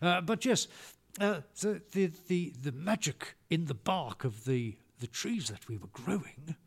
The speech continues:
uh, got into the reindeer, and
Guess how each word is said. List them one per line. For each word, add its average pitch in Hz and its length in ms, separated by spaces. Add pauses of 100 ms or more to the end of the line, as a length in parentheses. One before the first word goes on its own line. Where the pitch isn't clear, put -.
(540)
uh, 147 300 (640)
got 165 220
into 208 240
the 131 100
reindeer, 104 640
and 185 320